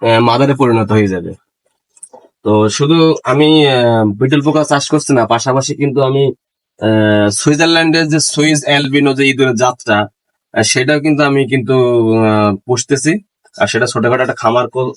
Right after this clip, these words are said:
করছি। এই যে দেখতে পাচ্ছেন, ক্যামেরার কাছে নিয়ে আসো। ও যে দেখতে পাচ্ছেন, আহ, সুইজারল্যান্ডের সুইস অ্যালবিনো ই-, ইঁদুর, ছোট জাতের ইঁদুর। এটা, এরা কিন্তু তেমন বেশি একটা বড় হয় না। আহ, যে দেখতে পাচ্ছেন,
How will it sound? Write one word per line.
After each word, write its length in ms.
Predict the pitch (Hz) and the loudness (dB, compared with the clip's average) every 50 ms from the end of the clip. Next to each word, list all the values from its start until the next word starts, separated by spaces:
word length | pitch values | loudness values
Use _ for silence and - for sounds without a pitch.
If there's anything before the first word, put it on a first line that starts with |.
| - | -6
করছি। 280 | - 127 123 - - 170 | -6 -6 -6 -2 -2 -2
এই 580 | 226 - - - - _ _ _ _ _ - 110 | -4 -4 -8 -18 -20 _ _ _ _ _ -4 -4
যে 60 | 110 | -2
দেখতে 260 | 110 117 117 - 127 | -2 -2 -2 -2 -2
পাচ্ছেন, 400 | 127 127 127 - - 147 165 180 156 - - _ - _ _ | -2 -2 -2 -4 -4 -4 -4 -4 -8 -14 -20 _ -20 _ _
ক্যামেরার 280 | 107 110 110 113 117 | -2 -2 -2 -2 -2
কাছে 220 | 107 117 - - - | -4 -4 -4 -4 -4
নিয়ে 140 | 120 120 123 | -4 -4 -4
আসো। 180 | 123 135 139 - - - - _ _ - - _ _ _ _ | -4 -6 -8 -8 -8 -16 -20 _ _ -20 -20 _ _ _ _
ও 260 | - 101 117 120 120 | -4 0 0 2 2
যে 80 | 120 113 | 2 2
দেখতে 280 | 120 120 - - 123 | 2 0 0 2 2
পাচ্ছেন, 460 | 127 127 123 - - 147 143 147 139 | 2 2 0 -2 -2 0 0 0 0
আহ, 760 | 95 - - _ _ _ _ _ _ _ _ - - 104 104 | -2 -6 -14 _ _ _ _ _ _ _ _ -2 0 0 0
সুইজারল্যান্ডের 720 | 101 - - 120 117 117 127 127 127 127 127 127 123 127 123 | 0 0 0 0 2 2 2 2 2 2 2 2 0 0 0
সুইস 480 | - - - 120 123 139 143 135 110 - | 0 0 2 2 2 4 2 0 0 -2
অ্যালবিনো 540 | - 120 120 120 117 113 120 120 117 120 113 | -2 0 0 0 0 2 2 2 2 2 2
ই-, 240 | 101 110 117 107 - - _ _ _ - | 2 0 0 -2 -4 -8 _ _ _ -4
ইঁদুর, 320 | 110 107 113 131 147 180 - - _ _ _ _ | -4 0 2 0 0 0 -4 -12 _ _ _ _
ছোট 260 | - - - 123 120 | -10 -4 -4 0 0
জাতের 340 | 135 131 131 127 - 131 127 | 2 2 2 2 0 0 0
ইঁদুর। 320 | 131 127 131 147 156 - - - - | 2 2 2 2 2 0 -2 -6 -4
এটা, 220 | 113 104 117 120 - - | -2 0 0 0 -2 -2
এরা 200 | - 113 117 117 | 0 0 0 0
কিন্তু 340 | 113 127 127 120 135 127 - | 0 -2 0 2 0 0 0
তেমন 340 | - 117 113 113 113 110 107 | 0 0 2 2 2 2 2
বেশি 200 | 113 - - 127 | 2 0 0 -2
একটা 180 | 117 - 127 | -2 -2 -2
বড় 220 | 110 113 113 120 120 | -2 0 0 0 2
হয় 160 | 131 139 143 | 2 2 2
না। 220 | 156 190 226 - _ _ - - - - - - - _ | 2 0 -2 -4 _ _ -20 -20 -20 -20 -20 -20 -20 _
আহ, 260 | - 104 104 107 107 98 | -4 -2 0 2 2 2
যে 120 | 101 104 | 2 2
দেখতে 280 | 101 101 110 - - 123 | 2 0 0 0 0 2
পাচ্ছেন, 380 | 123 117 - - - 147 160 | 2 2 0 0 0 0 0